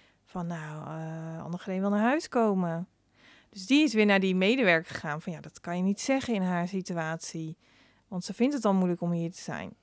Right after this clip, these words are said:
En toen is die medewerker weer naar mij gekomen van, "Nou, eh," eigenlijk een beetje zo van,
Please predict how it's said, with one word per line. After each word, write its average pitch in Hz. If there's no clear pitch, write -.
En 226
toen 240
is 247
die 240
medewerker 185
weer 190
naar 180
mij 196
gekomen 170
van, 190
"Nou, 240
eh," 156
eigenlijk 190
een 226
beetje 220
zo 220
van, 220